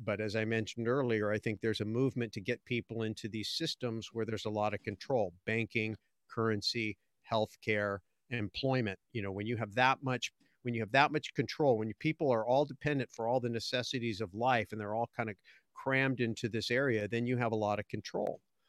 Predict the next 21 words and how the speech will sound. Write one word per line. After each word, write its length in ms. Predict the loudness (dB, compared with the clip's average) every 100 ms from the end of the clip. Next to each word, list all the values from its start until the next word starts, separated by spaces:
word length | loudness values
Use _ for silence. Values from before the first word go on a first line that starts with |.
| _ -20 _ 0
Now 140 | 2
you 80 | 2
say, 120 | 2
"Well, 140 | 2 4
are 120 | 4
these 180 | 2 0
people 380 | -2 0 -4 0
evil?" 500 | 2 4 6 4 2 -6 _ 2
I 120 | 4
don't 200 | 4 2 2
know. 320 | 2 4 4
You 140 | 2
know, 160 | 2 2
there 100 | 2
are 80 | 2
people 320 | 0 -2 2
who 80 | 0
believe 380 | 2 2 2 0
that 180 | -4
the 340 | 0 0 0 -4
natural, 760 | -4 0 0 0 0 2 2